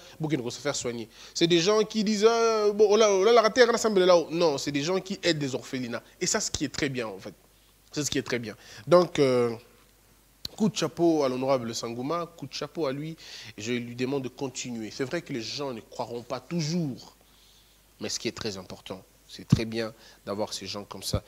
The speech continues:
Et, et, et le président de la République, quand il va penser à la dynamique de l'Équateur, n'écoutez pas seulement les gens qui font du bruit.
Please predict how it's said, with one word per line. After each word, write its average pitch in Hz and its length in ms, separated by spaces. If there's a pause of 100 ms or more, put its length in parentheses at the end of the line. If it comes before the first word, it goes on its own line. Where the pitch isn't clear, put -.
(240)
Et, 120 80
et, 131 320
et - 20
le 147 120
président 165 480
de 170 100
la 131 80
République, 131 540
quand 160 260
il 127 80
va 135 100
penser 139 680 (340)
à 110 120
la 110 80
dynamique 160 640
de 131 80
l'Équateur, 120 600 (1300)
n'écoutez 131 440
pas 180 180
seulement 123 340
les 117 100
gens 117 100
qui - 140
font 110 140
du 104 120
bruit. 101 400